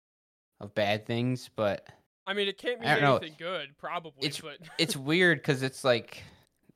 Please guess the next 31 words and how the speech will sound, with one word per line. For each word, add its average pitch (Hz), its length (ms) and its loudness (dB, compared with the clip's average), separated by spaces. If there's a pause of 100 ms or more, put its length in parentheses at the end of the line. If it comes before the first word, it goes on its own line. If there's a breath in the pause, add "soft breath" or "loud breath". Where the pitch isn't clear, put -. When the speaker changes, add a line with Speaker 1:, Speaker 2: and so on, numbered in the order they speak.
(180)
Speaker 1:
you 135 100 0
know, 123 140 6
it, 104 380 -2
this, - 420 -2 (640)
this - 200 -8
year 160 140 2
feels 147 500 2
like, - 420 2 (1300)
you - 120 -8
know, 110 200 2
almost 123 340 2
like 131 140 2
a 120 40 8
rebuild 113 520 4
year 104 220 0
for 98 340 -6
the 98 140 -6
L 95 100 -2
C 92 220 -8
S, - 400 -8
or 123 120 2
the 127 100 0
beginning 123 440 4
of 113 80 2
a 110 60 0
Speaker 2:
Sure. 104 80 -2
Speaker 1:
rebuild. 95 500 -2 (100)
Speaker 2:
I, 196 240 -6
I 180 80 -8
think 196 220 -10
that 202 140 -8